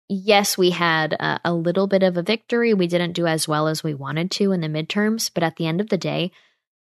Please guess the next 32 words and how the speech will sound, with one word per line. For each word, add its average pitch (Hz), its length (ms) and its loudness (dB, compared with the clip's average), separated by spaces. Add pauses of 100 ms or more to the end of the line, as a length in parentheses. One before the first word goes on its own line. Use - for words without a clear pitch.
(300)
success 226 720 2
or - 160 2
not 160 520 0
in 160 360 -4
one 165 300 -2
election 160 840 -4
or 151 420 -6
a 160 80 -4
few 180 320 0
elections 190 640 0
is 170 400 -4
really, 196 500 2 (120)
um, 143 400 -14 (180)
not 160 340 -4
enough, 139 540 -6 (320)
if 185 240 0
you 175 140 4
understand 156 500 -4
what 143 140 -6
I 135 80 -10
mean. 127 320 -12
The 165 100 -2
left 175 500 0 (160)
controls 156 800 -2
every 196 360 0
institution 165 680 -4
in 151 80 -6
this 139 200 -8
nation. - 380 -6 (280)
Education, 254 640 0 (200)
higher 202 280 4
education, 233 560 0